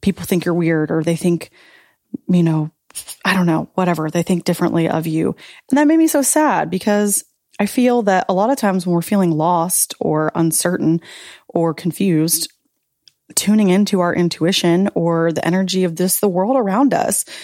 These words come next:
is usually the roadmap to our best self, right? So shutting off that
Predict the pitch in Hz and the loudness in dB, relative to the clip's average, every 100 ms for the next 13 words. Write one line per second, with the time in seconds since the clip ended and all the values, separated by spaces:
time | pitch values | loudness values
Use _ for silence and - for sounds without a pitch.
0 | - _ _ - 240 262 247 - - _ | -20 _ _ -2 0 2 0 -2 -6 _
1 | _ _ _ _ _ _ _ 190 214 254 | _ _ _ _ _ _ _ -2 0 2
2 | 285 254 196 180 208 196 190 - - 226 | 2 2 2 2 2 0 -2 -6 -2 0
3 | 202 175 175 - - 185 - - - 180 | 0 0 -2 0 2 2 -2 -8 -4 0
4 | 202 - - - - - 202 - 214 208 | 0 -2 -8 -20 -8 -2 0 2 0 0
5 | 190 175 185 - 180 165 - | 0 0 -2 -2 -2 0 -4